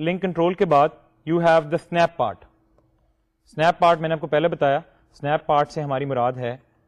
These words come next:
سب نیٹورک اٹیچمنٹ پوائنٹ.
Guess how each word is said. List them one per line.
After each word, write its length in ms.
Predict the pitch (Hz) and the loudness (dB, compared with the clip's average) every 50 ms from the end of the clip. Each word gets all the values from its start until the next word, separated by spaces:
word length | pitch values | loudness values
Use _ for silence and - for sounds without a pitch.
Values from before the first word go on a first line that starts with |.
| _ _ _ _ _ _ - - | _ _ _ _ _ _ -4 2
سب 160 | 196 196 180 | 2 2 2
نیٹورک 460 | 180 170 160 147 151 156 160 165 160 - _ _ _ _ _ - | 2 -4 -4 -4 0 0 0 0 0 -4 _ _ _ _ _ -14
اٹیچمنٹ 540 | 127 120 - 139 139 135 - 156 165 180 - - _ _ - | -10 -4 -2 -2 -2 -2 -4 -8 -8 -8 -10 -18 _ _ -10
پوائنٹ. 300 | - 117 107 95 - | -10 -8 -8 -10 -14